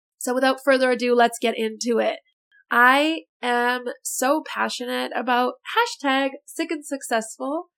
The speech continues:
because it has always been kind of a part of me. Ever since, like, going back eleven years when I was in university,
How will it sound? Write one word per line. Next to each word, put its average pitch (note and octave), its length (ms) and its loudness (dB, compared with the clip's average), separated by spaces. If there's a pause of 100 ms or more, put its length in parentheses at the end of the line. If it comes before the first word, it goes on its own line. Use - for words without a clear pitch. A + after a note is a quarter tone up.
(280)
because C4+ 800 -2 (500)
it C#4+ 140 2
has F#4+ 180 4
always D4+ 340 2
been A#3 380 0 (100)
kind A#3 180 -2
of A3 80 -4
a G#3+ 80 -2
part G#3 320 -4
of G#3+ 100 -4
me. G3+ 340 -16 (120)
Ever C4+ 300 0
since, B3 560 -4 (120)
like, A#3 200 -2
going C#4+ 260 -2
back A3+ 240 0 (100)
eleven A3 460 0
years A3 380 -6
when A3 120 -6
I A3+ 120 -2
was A3+ 120 -2
in A3+ 120 -10
university, A3 800 -8